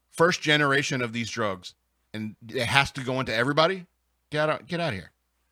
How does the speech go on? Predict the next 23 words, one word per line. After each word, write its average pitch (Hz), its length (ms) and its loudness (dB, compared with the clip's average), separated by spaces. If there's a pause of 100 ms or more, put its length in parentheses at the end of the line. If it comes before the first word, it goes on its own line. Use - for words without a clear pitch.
(420)
All 110 60 -6
right, 120 40 -4
let's 139 100 -8
talk - 160 0
about 151 160 2
something 131 220 -2
local. 202 320 2 (840)
Virginia 165 280 0
School 190 220 2
Board 160 220 4
reverses 160 300 -2
course 175 320 0
on 139 140 -2
ban 160 480 0
of 131 140 -6
sexually 175 360 -2
explicit 143 420 -4
books 151 360 0
after 135 260 -2
move 156 300 0
seen 147 220 -2
as 131 140 -4
un-, 120 160 0